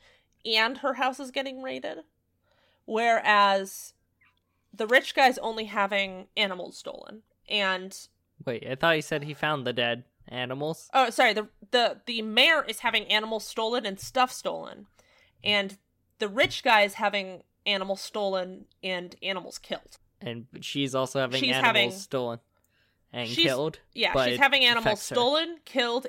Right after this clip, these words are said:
Speaker 1: and her house being ransacked.
Speaker 2: Yeah, she, she seems to be the one we can pretty definitely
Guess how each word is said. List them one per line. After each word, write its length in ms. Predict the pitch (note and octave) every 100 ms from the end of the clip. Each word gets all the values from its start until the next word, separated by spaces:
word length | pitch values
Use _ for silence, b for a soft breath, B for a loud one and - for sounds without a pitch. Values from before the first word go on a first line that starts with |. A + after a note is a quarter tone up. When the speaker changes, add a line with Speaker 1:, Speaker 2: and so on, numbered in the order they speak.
| -
Speaker 1:
and 280 | A3 A3+ A#3
her 140 | A3 G3
house 500 | - F#3 F3 - - -
being 460 | G#3 F#3+ F3 E3+ -
ransacked. 640 | F#3 E3 D#3+ - - _ - -
Speaker 2:
Yeah, 300 | A#2 G#2 C3
she, 320 | - F#3 F#3
she 280 | F3+ G#3+ G#3
seems 360 | - A3+ G#3+
to 80 | F#3+
be 80 | F3
the 140 | D#3
one 300 | C#3+ C#3+ C#3+
we 280 | C3+ C3 B2+
can 320 | A#2+ D#3 B2+ A#2+
pretty 440 | - G3+ E3+ C#3
definitely 800 | C3 C#3 C3+ C3 B2 A#2+ A#2+ A#2+